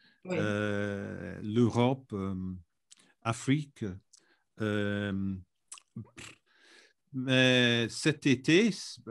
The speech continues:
Speaker 2: parce que j'ai écrit un, un, un livre pendant le confinement, euh, je, c'était pas possible,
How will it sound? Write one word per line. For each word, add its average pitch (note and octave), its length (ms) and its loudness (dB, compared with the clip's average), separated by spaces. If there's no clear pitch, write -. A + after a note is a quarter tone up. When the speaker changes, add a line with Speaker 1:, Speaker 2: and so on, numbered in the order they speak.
Speaker 2:
parce A2 200 -6
que A#2 120 -2
j'ai G#2 180 -4
écrit C3 380 -2
un, F#2+ 420 -6
un, F#2 280 -16
un G#2 200 -8
livre C3 360 -2
pendant A2+ 440 -4
le G#2 140 -4
confinement, A#2+ 720 -4
euh, A2 680 0
je, A2 260 -12
c'était A#2+ 320 -2
pas B2 160 -4
possible, D3+ 440 0